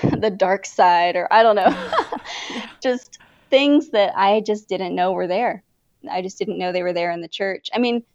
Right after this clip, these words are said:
Speaker 1: you'd heard, I'd always heard stories and, you know, but to personally experience it was
Speaker 2: Yeah,
Speaker 1: very
Speaker 2: yeah.
Speaker 1: disenchanting and very challenging for me. And so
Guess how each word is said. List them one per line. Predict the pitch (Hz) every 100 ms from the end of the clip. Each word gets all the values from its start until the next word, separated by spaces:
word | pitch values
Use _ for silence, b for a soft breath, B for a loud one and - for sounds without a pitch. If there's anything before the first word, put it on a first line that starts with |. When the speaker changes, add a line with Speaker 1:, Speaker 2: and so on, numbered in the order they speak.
| _ -
Speaker 1:
you'd | 381
heard, | 208 226 208 -
I'd | 214
always | 220 208
heard | - 185 190 185
stories | - 190 185 185 180 180 190
and, | 175 185
you | 214
know, | 190 180 185
but | 190 190 - _ _ _ _ _ _ _ _ _
to | 226 185 -
personally | 294 285 - 294
experience | 277 - 196 180 190 202
it | -
was | 196
Speaker 2:
Yeah, | 226 185
Speaker 1:
very | 165 208
Speaker 2:
yeah. | 185
Speaker 1:
disenchanting | 180 - 294 - 160 - 208
and | 240
very | 349 494
challenging | - 226 254 247 - -
for | - 190
me. | 190 - 233 - b b b _ _ 247
And | 233 220 202 196 - _ _ _ _
so | - - 208 202 196 202